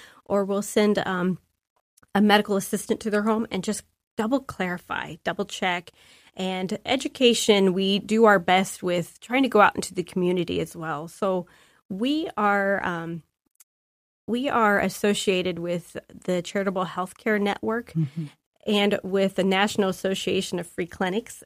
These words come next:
Speaker 1: And so what they do is they help us represent,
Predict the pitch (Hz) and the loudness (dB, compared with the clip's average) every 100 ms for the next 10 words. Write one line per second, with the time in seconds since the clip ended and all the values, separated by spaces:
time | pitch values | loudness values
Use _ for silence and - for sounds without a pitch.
0 | - 208 202 - 214 208 214 - 247 226 | -2 0 0 0 2 2 0 0 0 2
1 | 196 180 185 202 208 220 254 254 - 202 | 2 2 0 2 2 2 -2 -2 -2 -2
2 | 202 - 196 190 - 170 190 170 - | -2 -4 -4 -2 -4 -2 -2 -4 -8